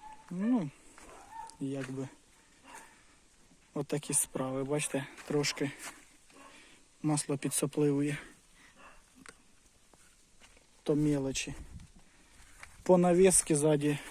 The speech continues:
нічого не робилося, вроді би як. Все, все заводське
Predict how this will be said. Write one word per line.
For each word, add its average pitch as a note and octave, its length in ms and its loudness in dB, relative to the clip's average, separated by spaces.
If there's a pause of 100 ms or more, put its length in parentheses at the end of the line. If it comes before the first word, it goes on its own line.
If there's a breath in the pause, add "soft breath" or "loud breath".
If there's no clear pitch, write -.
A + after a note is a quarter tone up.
(200 loud breath)
нічого D#3+ 380 4
не D3+ 140 4
робилося, D#3 560 4
вроді D#3 340 4
би D3 180 4
як. D3+ 340 0 (1600 soft breath)
Все, C#3+ 420 -2 (420 loud breath)
все D#3+ 220 2
заводське D3 640 2